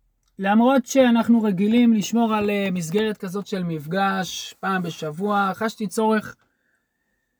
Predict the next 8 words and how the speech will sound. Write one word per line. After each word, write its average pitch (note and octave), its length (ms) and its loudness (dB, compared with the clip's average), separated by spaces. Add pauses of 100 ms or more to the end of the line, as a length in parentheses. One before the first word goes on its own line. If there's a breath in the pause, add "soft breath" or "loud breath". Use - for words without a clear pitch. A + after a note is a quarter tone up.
(560)
להוסיף F#3+ 440 2
גם G#3 200 2
איזה F#3 180 -2
משהו G#3+ 280 0
לכבוד, F3 520 -4
אה, F#3 280 0
חג F#3 240 -2
הפסח. F#3+ 760 -4